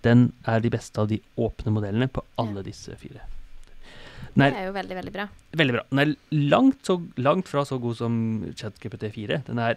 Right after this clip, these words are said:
Speaker 1: kanskje omtrent der hvor G P T tre var.
Speaker 2: Ja.
Speaker 1: Og den er trent på en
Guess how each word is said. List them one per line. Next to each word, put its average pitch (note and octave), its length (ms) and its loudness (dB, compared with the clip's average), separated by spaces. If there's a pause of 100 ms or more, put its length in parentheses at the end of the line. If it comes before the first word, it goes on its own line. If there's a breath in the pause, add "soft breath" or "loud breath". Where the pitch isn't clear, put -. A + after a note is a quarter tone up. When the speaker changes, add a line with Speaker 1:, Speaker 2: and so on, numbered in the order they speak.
(460)
Speaker 1:
kanskje A2+ 400 -4
omtrent G#2 460 -10
der F#2+ 140 -6
hvor G2+ 120 -14
G - 100 -16
P - 120 -16
T - 80 -18 (140)
tre - 260 -14
var. - 160 -18 (460)
Speaker 2:
Ja. G3+ 100 -8 (1500 loud breath)
Speaker 1:
Og E3+ 100 4
den F3 40 8
er E3+ 60 6
trent A#2+ 280 2
på C3+ 240 4
en A#2+ 200 2